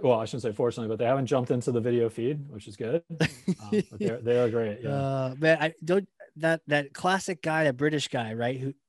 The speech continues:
Speaker 2: who got knocked for, that reporter who had his
Speaker 1: Yep.
Speaker 2: kid crawl in there and the wife, like, secretly crawled in. That,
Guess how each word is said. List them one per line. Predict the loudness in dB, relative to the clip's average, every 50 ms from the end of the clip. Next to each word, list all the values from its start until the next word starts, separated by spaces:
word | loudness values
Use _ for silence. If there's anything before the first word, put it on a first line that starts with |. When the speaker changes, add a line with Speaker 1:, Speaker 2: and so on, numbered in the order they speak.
| _ -12
Speaker 2:
who | -10 -6
got | -6 -6 -6 -6
knocked | -4 -2 -2 -2 -2 -4 -12 -20
for, | -14 -10 -10 -10 -8 _
that | -2 -2 -2 -4 _ _ _ _ _ _ _ _ _ _ _ _ -10
reporter | -8 -6 0 2 2 2 2 2 0 0
who | 0 0
had | -2 -2
his | -2 -6 -8 -12 -18 _ _ _ -12
Speaker 1:
Yep. | -8 -6
Speaker 2:
kid | -6 -6 -4
crawl | 0 2 2 2 2 2
in | 0 0 0
there | 0 2 2 2
and | 0 0
the | -4
wife, | -4 -4 -4 -4 -4 -6 -8
like, | -8 -8 -8 -10 -12 -20 -20 -20 -20 -20 -20 _
secretly | -18 -8 -4 -2 -2 -2 -2 -2 -4 -4 -6
crawled | -4 0 2 2 4 4 2 0
in. | -2 -4 -4 -8 _ -20 -12 _
That, | -2 -2 -2 -2